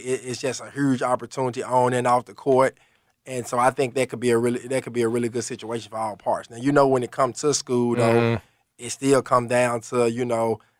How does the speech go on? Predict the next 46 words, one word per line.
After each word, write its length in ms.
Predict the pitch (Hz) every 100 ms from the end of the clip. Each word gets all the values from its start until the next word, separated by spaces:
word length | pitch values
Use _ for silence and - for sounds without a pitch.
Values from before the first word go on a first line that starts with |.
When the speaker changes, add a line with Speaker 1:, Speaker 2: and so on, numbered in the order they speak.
| _ _ _ -
Speaker 1:
how 260 | - - 143
you 220 | 135 143
perform 500 | 139 - 139 131 123
and 60 | 110
stuff 260 | 139 117
like 240 | 120 113 -
that. 340 | 131 117 113
But, 140 | 120
like, 220 | 123 127 131
let's 180 | 135
say 120 | 143 135
you 100 | 135
take 240 | - 123
all 200 | 131 135
that 120 | 131 135
off 220 | 135 135
'cause 160 | 113 110
we're 140 | 120
not, 240 | 120 117 101 113
we 80 | 123
don't 180 | 117
know 140 | 110 123
how 200 | 127 120
it 60 | 117
gonna 120 | 117
go. 180 | 117 120
We 140 | 117
don't 220 | 117 113
know, 220 | 120 120 - _ _ _ _
you 120 | 117
know, 200 | 120 113
if 60 | 113
the 80 | 107
kid 220 | - 131
gonna 140 | 120
be 80 | 123
the 100 | 117
next 280 | 123 127 -
Larry 340 | 131 139 123 117
Finch 520 | 170 160 151 143 147
or 380 | 131 120 113 - _ 139
what. 320 | 143 170 120 - _ _ -
Just 300 | 139 123 135
by 300 | 135 127 107
just 240 | 127
the 80 | -